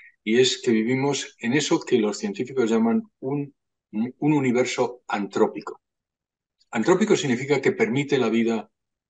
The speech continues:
a los hombres. Es decir, es un universo, eh, mm, no solo que, que, que es caótico, sino que es antrópico. Lo dice, lo dice Einstein.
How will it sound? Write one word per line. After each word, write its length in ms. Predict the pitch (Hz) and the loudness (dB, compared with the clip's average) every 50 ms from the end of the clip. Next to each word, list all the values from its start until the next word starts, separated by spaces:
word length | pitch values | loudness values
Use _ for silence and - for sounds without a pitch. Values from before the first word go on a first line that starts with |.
| _ _ _ | _ _ _
a 140 | - - 87 | -10 -8 -8
los 180 | 85 87 - 117 | -6 -4 -2 -2
hombres. 480 | 107 - - - - - - - _ _ _ _ _ _ _ _ _ | -2 -2 -4 -10 -14 -16 -16 -16 _ _ _ _ _ _ _ _ _
Es 180 | - - - | -12 -8 -4
decir, 200 | 107 101 98 92 - - 104 | -2 -2 -2 -2 -4 -8 -10
es 100 | 95 110 | -6 -2
un 100 | 117 113 | 2 2
universo, 680 | 113 110 107 113 117 113 - - 131 135 - - - _ _ _ _ _ _ - | 4 4 4 4 4 4 2 0 -2 -2 -4 -10 -20 _ _ _ _ _ _ -6
eh, 340 | 110 104 98 95 92 90 85 85 82 78 78 78 _ _ | -2 0 2 2 2 0 -2 -6 -12 -14 -16 -20 _ _
mm, 360 | _ 95 95 90 90 87 87 85 - _ _ _ _ _ _ _ _ _ _ _ _ _ _ _ _ _ _ | _ -14 -14 -12 -12 -14 -16 -18 -20 _ _ _ _ _ _ _ _ _ _ _ _ _ _ _ _ _ _
no 220 | 107 110 120 120 113 | -4 -2 -2 -2 0
solo 480 | - 131 127 123 113 101 95 90 - - | 2 2 4 4 4 2 0 -4 -10 -8
que, 240 | - 95 90 90 92 - - - - | -4 -2 -2 -2 -2 -6 -10 -16 -8
que, 400 | - 101 95 90 87 87 85 - - _ | -2 0 0 2 0 -2 -4 -8 -14 _
que 180 | - - 185 190 | -6 0 0 0
es 100 | 202 - | 0 0
caótico, 480 | - 127 135 151 160 - 214 208 240 226 | 0 2 2 2 2 2 -2 -2 0 -2
sino 260 | - - 123 113 - | -2 -2 -4 -4 -4
que 120 | - 113 101 | -2 -4 -4
es 100 | - - | -4 -6
antrópico. 480 | 180 - - - - - _ _ _ _ _ _ _ - - - - - _ _ _ _ _ _ | -10 -12 -12 -12 -14 -14 _ _ _ _ _ _ _ -20 -20 -20 -20 -20 _ _ _ _ _ _
Lo 180 | - 113 117 117 | 2 2 4 6
dice, 680 | 160 208 196 196 - 190 185 170 151 139 113 104 - - _ | 6 6 4 4 2 2 2 4 2 2 0 -4 -6 -10 _
lo 100 | 107 107 | -2 0
dice 260 | 127 147 143 147 131 | 0 0 0 -2 -2
Einstein. 440 | 160 190 175 147 - - 87 78 | 0 -2 -2 -4 -6 -8 -10 -12